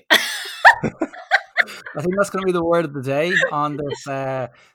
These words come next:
Speaker 2: this will be one of those podcasts where I'm gonna be quite awkward and gonna be a shy little turtle. So I'm not gonna do much of the talking, and I may <laughs> even turn the camera off.
Speaker 1: I'll just keep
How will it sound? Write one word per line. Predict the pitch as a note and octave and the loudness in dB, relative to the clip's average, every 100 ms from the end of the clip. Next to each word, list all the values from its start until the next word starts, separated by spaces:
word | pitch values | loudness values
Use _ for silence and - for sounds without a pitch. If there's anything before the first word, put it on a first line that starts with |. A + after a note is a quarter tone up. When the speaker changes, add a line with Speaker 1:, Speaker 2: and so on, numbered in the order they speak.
| - | -10
Speaker 2:
this | D#3 D3+ | -8 -6
will | F3 | -4
be | F3+ | -2
one | F3+ | -2
of | F3 | -2
those | E3 | -4
podcasts | - D#3+ D#3 C#3+ B2+ - | 0 0 2 -2 -4 -6
where | C3+ C3+ C3 C3 | -4 -4 -2 -4
I'm | C#3+ | -4
gonna | D#3 | -8
be | D3+ | -8
quite | C#3+ C#3+ C#3 | -4 -2 -2
awkward | C#3 D3+ C#3+ C3+ | -4 -4 -6 -6
and | - B2+ C3 | -8 -8 -8
gonna | C3+ C3 | -8 -8
be | B2+ | -8
a | |
shy | C#3 C3 | -6 -6
little | B2 A#2+ | -6 -10
turtle. | C3 A#2+ G#2+ | -8 -6 -8
So | - - C3 B2 A#2+ | -12 -8 -4 -4 -4
I'm | A#2+ C#3 | -6 -6
not | C3+ B2+ | -6 -6
gonna | C#3 | -6
do | C3+ | -6
much | C#3 C3 | -6 -8
of | C3+ | -10
the | |
talking, | B2 B2+ B2+ C3 A#2+ C3 | -10 -8 -8 -10 -12 -10
and | B2 | -8
I | |
may | B2 A#2+ | -8 -8
<laughs> | B2 | -8
even | C3 - - | -10 -12 -12
turn | C#3 A#2 | -10 -10
the | D3 | -6
camera | C3+ C#3 C4+ | -4 -2 -4
off. | A2+ | -4
Speaker 1:
I'll | C4 | -4
just | D4+ D#4+ F4+ | -6 -8 -6
keep | C#4+ | -6